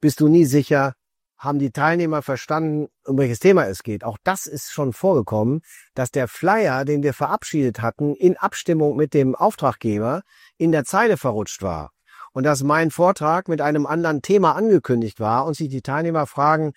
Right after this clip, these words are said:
„Toller Redner, auch tolles Thema, aber was hat das mit dem zu tun, was hier angekündigt war?“ Und da hatte ich den Flyer nicht entgecheckt. Also es gibt eine ganze Menge Fallstricke.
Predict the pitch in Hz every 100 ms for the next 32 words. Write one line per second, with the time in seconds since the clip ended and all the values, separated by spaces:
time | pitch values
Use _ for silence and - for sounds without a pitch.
0 | _ _ - 156 151 127 143 160 165 160
1 | 156 143 135 147 147 139 - 147 170 165
2 | 151 127 139 135 - 156 151 139 139 143
3 | 147 - 120 143 151 135 143 160 208 160
4 | - 107 98 - 101 117 - - _ 143
5 | 139 143 165 147 - 147 - 175 214 156
6 | 123 - 117 110 - 98 - 87 - -
7 | 120 135 127 - 226 _ - 127 135 160
8 | 208 - 180 170 170 - 147 156 - 117
9 | - 135